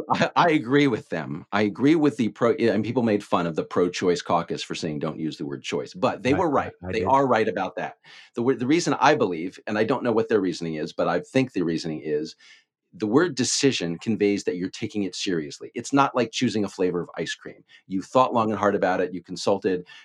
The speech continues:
Speaker 1: your conscience. You consulted your other members of your family. You can maybe consulted a religious counselor. And so it was a comp-, it was, you put a lot of thought into it.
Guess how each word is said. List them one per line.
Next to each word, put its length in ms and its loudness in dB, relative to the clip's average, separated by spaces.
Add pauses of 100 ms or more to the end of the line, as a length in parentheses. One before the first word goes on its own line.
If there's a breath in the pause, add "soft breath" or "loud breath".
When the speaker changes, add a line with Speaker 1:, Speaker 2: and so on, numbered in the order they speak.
Speaker 1:
your 320 0
conscience. 500 0
You 80 -8
consulted 500 -4
your 140 0
other 160 -4
members 320 -4
of 80 -10
your 100 -8
family. 460 2
You 100 2
can 180 -4
maybe 240 -2
consulted 500 -2
a 60 0
religious 460 -2 (120)
counselor. 580 0 (380 loud breath)
And 280 -2 (120)
so 280 2
it 140 4
was 160 0
a 200 2
comp-, 340 -2 (100)
it 120 -6
was, 200 -10
you 100 -4
put 160 -8
a 40 -2
lot 180 4
of 80 -6
thought 180 -4
into 200 -14
it. 60 -16